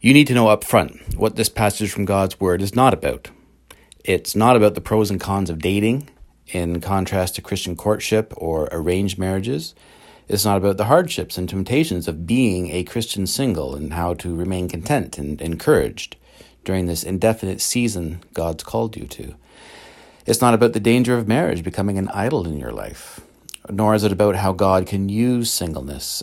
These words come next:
as a means of nurturing discipline in your life,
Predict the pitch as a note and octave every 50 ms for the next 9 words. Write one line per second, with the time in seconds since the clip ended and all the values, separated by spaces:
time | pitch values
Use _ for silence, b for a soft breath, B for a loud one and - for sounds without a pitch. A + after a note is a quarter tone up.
0 | - - F#2 F#2 F#2 F#2+ G2 G2+ G#2 G#2 G2 F2+ F#2+ F2 F2+ G2 G2+ G#2 G#2 -
1 | - G2+ F#2+ F2+ E2 F#2 G2+ - - F#2 - - D2+ C2+ B1+ B1+ - - - -
2 | - F2 F2 E2 D#2+ D#2+ E2 E2 D#2 D2 - - - -